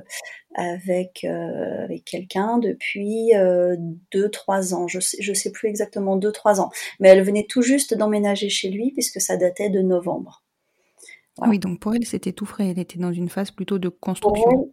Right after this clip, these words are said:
Speaker 1: c'était, c'était censé être une phase de construction. Il s'est avéré qu'en fait, ça ne l'a pas été pour différentes raisons, euh, qui leur sont propres, euh, enfin, qui sont propres à leur couple.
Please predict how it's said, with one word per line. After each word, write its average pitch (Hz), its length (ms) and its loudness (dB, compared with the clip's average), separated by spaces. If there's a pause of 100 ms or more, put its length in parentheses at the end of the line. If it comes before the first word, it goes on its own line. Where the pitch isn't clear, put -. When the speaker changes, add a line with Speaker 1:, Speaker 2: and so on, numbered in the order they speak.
(680)
Speaker 1:
c'était, 240 800 6
c'était 226 360 0
censé 269 340 0
être 294 180 -2
une 240 80 0
phase 240 260 4
de 220 80 -2
construction. 220 720 -4
Il 254 80 0
s'est 196 240 -2
avéré 202 380 2
qu'en 196 120 -8
fait, 190 220 -8
ça 190 120 -4
ne 190 80 0
l'a 180 100 0
pas 202 260 2
été 196 300 -4
pour 202 260 -12
différentes 190 480 -4
raisons, 196 460 -4
euh, - 60 -4
qui - 160 -18
leur - 140 -4
sont 185 200 -10
propres, - 400 -6
euh, - 100 -4
enfin, - 180 -12
qui - 160 -10
sont - 140 -6
propres - 300 -4
à - 40 -2
leur - 220 -2
couple. - 340 0